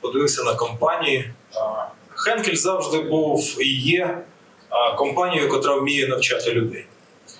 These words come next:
І, напевно, завдяки тому в кожній з компаній представників працює багато людей, котрі колись мали досвід праці в Хенкі.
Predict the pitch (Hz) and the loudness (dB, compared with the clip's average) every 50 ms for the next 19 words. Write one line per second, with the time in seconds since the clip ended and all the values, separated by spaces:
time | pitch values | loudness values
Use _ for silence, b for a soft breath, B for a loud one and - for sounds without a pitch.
0 | B B - - - 131 120 127 135 135 131 123 - - - 180 196 220 226 214 | B B -20 -12 -6 -4 -2 0 2 2 2 0 0 0 0 0 2 2 4 4
1 | 202 196 202 202 202 202 202 - 208 208 208 214 214 214 190 - 185 175 160 156 | 2 2 2 2 2 0 0 2 2 2 2 4 4 4 2 2 2 2 2 2
2 | 160 - - - 165 160 147 - 202 202 185 - 135 135 - - 139 131 - - | 0 0 0 -2 -4 -2 0 0 0 2 2 0 0 0 0 0 0 -2 0 0
3 | 156 147 147 147 147 - 190 180 180 - - - - - - 170 - - - 160 | 0 0 0 0 0 0 0 0 0 -2 -2 -2 -2 0 0 0 0 0 2 2
4 | 151 151 - - - 135 - 226 220 202 - - - - 165 - - 151 - - | 2 2 2 2 0 2 2 2 2 2 0 0 -2 -4 -4 -2 0 0 0 0
5 | - 139 139 139 127 123 131 131 - - - - - 120 117 113 - 107 110 - | 0 0 0 0 0 0 0 0 -2 -2 -6 -4 -2 -2 0 0 -2 -4 -4 -2
6 | - 101 101 - - | 0 -2 -2 -2 -6